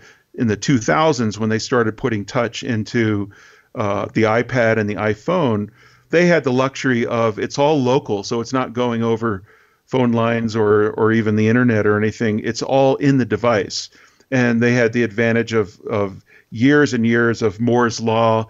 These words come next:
bringing the price of C P Us and chips and memory and all that stuff down, and the, the shrinkage of,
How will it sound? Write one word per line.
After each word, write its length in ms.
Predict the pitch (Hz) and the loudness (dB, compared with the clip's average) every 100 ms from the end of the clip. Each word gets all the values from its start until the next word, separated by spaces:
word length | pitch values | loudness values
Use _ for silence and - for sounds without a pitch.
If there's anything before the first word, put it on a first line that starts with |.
| - - - | -14 -18 -4
bringing 400 | 120 117 113 110 | 0 0 0 -2
the 100 | 107 | -4
price 440 | - 117 117 - | 0 0 0 -4
of 420 | 92 104 98 101 _ _ | -2 -2 -4 -12 _ _
C 240 | - - 135 | -12 -2 -2
P 420 | 131 127 123 123 | 0 2 4 2
Us 120 | 110 | 2
and 180 | 110 98 | -2 -2
chips 460 | - 135 - - 107 | 0 0 -2 -10 -6
and 260 | 110 101 | -4 -2
memory 400 | 113 123 123 117 | 0 2 2 2
and 80 | 107 | 0
all 120 | 107 | 0
that 200 | 113 110 | -2 -2
stuff 280 | - 107 - | -4 -6 -4
down, 380 | 120 120 113 110 | -2 0 0 0
and 160 | 101 | -2
the, 80 | 107 | -6
the 220 | - 120 | -2 -2
shrinkage 640 | - - 139 131 123 110 120 | 0 0 0 2 -2 -2 -4
of, 220 | 110 | -4